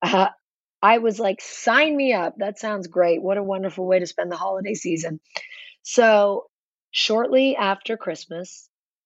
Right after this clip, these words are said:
Saddam Hussein was executed. And it happened very quickly, much more quickly than people had expected. So quickly, in fact, that no one was able to get their, their sort of top rank correspondents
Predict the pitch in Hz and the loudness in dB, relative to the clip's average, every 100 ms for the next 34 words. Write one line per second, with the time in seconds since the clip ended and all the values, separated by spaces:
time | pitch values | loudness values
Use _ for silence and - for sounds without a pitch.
0 | _ - - 196 202 214 220 226 196 165 | _ -12 -2 0 2 0 -2 -2 0 0
1 | 165 175 214 _ _ - 208 226 320 - | -2 -6 -10 _ _ -4 2 4 4 0
2 | 262 185 151 160 _ _ _ _ - - | -4 -4 -4 -8 _ _ _ _ -20 -14
3 | - 220 226 214 240 240 202 254 285 285 | 2 4 4 2 2 4 4 6 8 6
4 | 240 202 - 165 170 196 208 220 214 - | 4 -2 -2 -4 -2 -2 -2 -4 -4 -4
5 | 190 190 175 175 185 180 180 175 170 165 | -2 0 -2 0 0 2 2 4 2 0
6 | - 165 170 - 180 - _ - 330 349 | 2 2 2 -2 -4 -4 _ 2 6 6
7 | - 262 240 214 208 208 208 - 208 202 | 6 6 6 2 4 4 2 4 2 2
8 | - - 220 247 254 220 202 214 220 208 | 0 0 6 6 6 4 4 6 6 4
9 | 196 190 214 - 185 180 180 - 170 - | 2 4 4 6 6 6 2 2 0 0
10 | 185 180 _ _ - 214 - 175 180 180 | -4 -4 _ _ -2 0 0 2 2 2
11 | 175 - - _ _ - 214 190 185 - | 0 -8 -18 _ _ 0 4 4 4 2
12 | 202 220 180 151 208 - | 2 2 0 -2 -8 -18